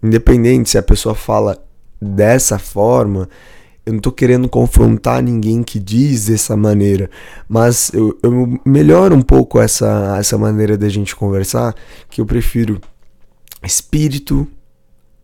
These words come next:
alma e corpo, tá? Eu creio nessa, nessa forma. Isso que eu acredito que seja a melhor forma de todas,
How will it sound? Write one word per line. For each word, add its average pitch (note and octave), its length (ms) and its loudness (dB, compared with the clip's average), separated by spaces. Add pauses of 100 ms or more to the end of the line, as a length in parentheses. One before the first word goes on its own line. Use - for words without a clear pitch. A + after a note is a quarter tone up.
(100)
alma A2 560 0 (440)
e - 40 -6
corpo, - 640 0 (1040)
tá? G#2+ 280 -2 (500)
Eu G2+ 80 -4
creio A2+ 340 2
nessa, G#2+ 540 0 (720)
nessa A2 340 -2
forma. G2 680 0 (180)
Isso - 280 -4
que A#2 100 -2
eu A2+ 120 4
acredito G#2+ 440 -2
que - 60 -12
seja A2 300 -2
a G#2 40 -2
melhor A2 300 2
forma A2 380 -2
de G#2+ 140 -4
todas, G2 520 -8